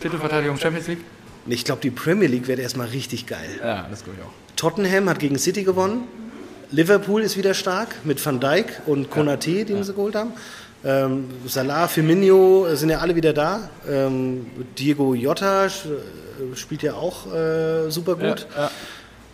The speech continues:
Speaker 2: Und
Speaker 1: Ja,
Speaker 2: du
Speaker 1: krass.
Speaker 2: hast Menu. Menu, Varane, Sancho.
Speaker 1: Ja, auch, auch
Speaker 2: Das ist
Speaker 1: gerüstet.
Speaker 2: mega
Speaker 1: Das
Speaker 2: geil.
Speaker 1: wird, boah, das
Speaker 2: Die haben
Speaker 1: wird
Speaker 2: fünf eins gewonnen.
Speaker 1: City hat jetzt am Wochenende auch schon verloren. Also, es
Speaker 2: Ja.
Speaker 1: ist krass. Ah, okay.
Speaker 2: Und Leicester hat auch noch irgendwie,
Speaker 1: Ja.
Speaker 2: irgendwie schwimmen die immer mit.
Speaker 1: Ja.
Speaker 2: Das verstehe ich nie, wie,
Speaker 1: Ja, ja.
Speaker 2: aber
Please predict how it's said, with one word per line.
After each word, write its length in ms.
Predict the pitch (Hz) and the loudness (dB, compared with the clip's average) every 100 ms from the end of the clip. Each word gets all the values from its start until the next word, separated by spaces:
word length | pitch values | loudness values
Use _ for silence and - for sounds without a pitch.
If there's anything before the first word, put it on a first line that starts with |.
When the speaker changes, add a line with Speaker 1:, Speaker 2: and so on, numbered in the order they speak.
| - | 0
Speaker 2:
Und 380 | 147 156 175 170 | 4 4 4 0
Speaker 1:
Ja, 120 | 113 | -2
Speaker 2:
du 100 | 151 | 2
Speaker 1:
krass. 80 | 147 | 4
Speaker 2:
hast 300 | 151 151 - | 4 2 0
Menu. 320 | 156 185 127 98 - - - | 4 6 4 0 -10 -12 -2
Menu, 400 | 135 170 170 170 | 4 8 8 6
Varane, 600 | 135 127 135 151 185 185 | 2 0 2 2 2 -2
Sancho. 320 | 165 160 180 - | -2 -2 0 2
Speaker 1:
Ja, 60 | |
auch, 280 | 180 185 135 | 2 0 0
auch 100 | 131 | 0
Speaker 2:
Das 80 | 123 | 0
ist 40 | 123 123 123 | 0 0 -2
Speaker 1:
gerüstet. 100 | 117 | 0
Speaker 2:
mega 220 | 156 151 | 0 0
Speaker 1:
Das 80 | 127 | 0
Speaker 2:
geil. 220 | 143 131 | 0 0
Speaker 1:
wird, 100 | 107 | -2
boah, 600 | - - - - - - | -6 -14 -16 -18 -20 -18
das 80 | - | -6
Speaker 2:
Die 60 | 131 | -2
haben 80 | 127 | -2
Speaker 1:
wird 80 | 101 | 0
Speaker 2:
fünf 160 | 170 | 0
eins 200 | 185 170 156 | 0 0 -2
gewonnen. 300 | 151 185 147 | -4 -4 -4
Speaker 1:
City 240 | 139 131 | -4 0
hat 100 | 127 | 0
jetzt 120 | 127 | 0
am 80 | 120 | -2
Wochenende 300 | 127 123 113 | -2 -2 -4
auch 80 | 117 | -4
schon 120 | 131 | -6
verloren. 400 | 120 113 131 160 160 - - - 107 | -6 -4 -2 -4 -6 -14 -20 -14 -6
Also, 160 | 113 113 | -4 -2
es 220 | 107 127 | -2 -4
Speaker 2:
Ja. 60 | |
Speaker 1:
ist 360 | 131 107 - - | -6 -8 -12 -10
krass. 220 | 104 92 - - 110 | -8 -8 -12 -16 -12
Ah, 200 | 95 98 | -10 -10
okay. 140 | 95 - 170 | -10 -2 0
Speaker 2:
Und 120 | 180 | 2
Leicester 340 | 185 - 131 | 2 2 0
hat 160 | 123 131 | -2 -2
auch 100 | 175 | -4
noch 140 | 120 | -2
irgendwie, 260 | 131 120 117 | -4 -4 -4
Speaker 1:
Ja. 60 | 117 | -4
Speaker 2:
irgendwie 300 | 147 185 190 | -2 0 0
schwimmen 280 | 180 165 190 | -2 -2 2
die 60 | 175 | 2
immer 140 | 165 | 2
mit. 160 | 151 135 | 0 -2
Speaker 1:
Ja. 80 | 107 | -4
Speaker 2:
Das 100 | 120 | -10
verstehe 280 | - 131 143 | -8 -4 -2
ich 40 | 123 | -2
nie, 160 | 123 | -2
wie, 140 | 123 165 | -2 -2
Speaker 1:
Ja, 80 | |
ja. 60 | 151 | -2
Speaker 2:
aber 200 | 135 | -2